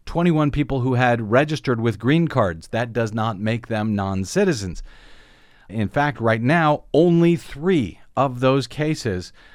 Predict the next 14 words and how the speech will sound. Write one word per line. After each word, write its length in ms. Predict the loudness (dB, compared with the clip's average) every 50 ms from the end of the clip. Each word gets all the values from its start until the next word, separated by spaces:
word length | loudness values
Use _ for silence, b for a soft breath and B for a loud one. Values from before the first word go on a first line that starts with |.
| b b b -6
uh, 260 | -2 0 0 0 0
do 140 | 0 0 0
they 80 | 0
have 200 | 0 0 -2 -2 -2
evidence, 680 | -2 -2 -2 0 -2 -2 -2 -2 -2 -4 -6 -8 -14 b b b b b b b
uh, 300 | -6 -4 -2 0 0 0
that 240 | 0 0 -2 -2 -2
they, 180 | -4 -4 -2
in 120 | -2 -2 -4
fact, 420 | -2 -2 -2 0 0 -2 -4 -6
were 340 | 0 2 4 4 4 4 2
non-citizens 960 | 0 0 2 2 2 2 0 -2 -2 -2 -2 -2 -2 -4 -4 -4 -4 -4 -6 -6
illegally 680 | -6 -4 -4 -2 0 0 0 0 -2 -2 -2 -4 -6
voting. 420 | -6 -8 -8 -8 -8 -10 -12 -14